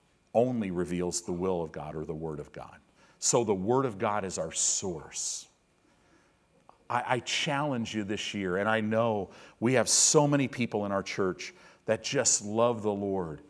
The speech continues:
We have so many people that are growing. And here's the thing that messes you up, is you think,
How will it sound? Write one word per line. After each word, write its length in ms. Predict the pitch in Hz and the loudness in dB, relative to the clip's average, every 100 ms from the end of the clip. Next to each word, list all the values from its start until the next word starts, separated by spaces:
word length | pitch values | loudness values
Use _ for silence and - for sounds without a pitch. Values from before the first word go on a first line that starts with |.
| - - - | -20 -12 0
We 140 | 127 | 2
have 120 | 113 | 4
so 460 | - - - 151 147 | 4 2 4 4 4
many 240 | 131 117 | 2 0
people 500 | - 113 - 92 - - - | -2 -4 0 0 -2 -14 -6
that 140 | 110 107 | 2 4
are 140 | 98 | 4
growing. 680 | 90 92 107 110 110 92 76 - - - | 0 -4 2 2 2 -2 -6 -16 -20 -10
And 140 | 110 113 | -6 -4
here's 420 | 165 185 185 - | 0 2 2 0
the 80 | 131 | -2
thing 320 | - 143 127 | 0 0 0
that 140 | 107 | -2
messes 500 | 101 107 - 113 90 | -2 0 0 -2 -2
you 120 | 90 87 | -2 -2
up, 280 | 71 - - _ _ _ _ _ _ _ _ - | -4 -12 -20 _ _ _ _ _ _ _ _ -2
is 240 | 131 101 | -2 0
you 180 | 123 117 | -2 -2
think, 960 | - - - 226 233 110 92 - - | -4 -12 4 4 6 -2 -4 -10 -16